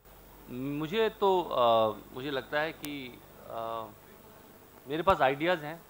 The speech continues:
और, आ, मैं जब, आ,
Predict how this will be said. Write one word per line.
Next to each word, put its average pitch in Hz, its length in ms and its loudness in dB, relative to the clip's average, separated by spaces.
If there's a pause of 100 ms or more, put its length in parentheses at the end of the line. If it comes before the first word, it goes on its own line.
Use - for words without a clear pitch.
और, 135 260 0 (120)
आ, 120 440 2 (1080)
मैं 131 220 0
जब, 131 300 0
आ, 120 360 6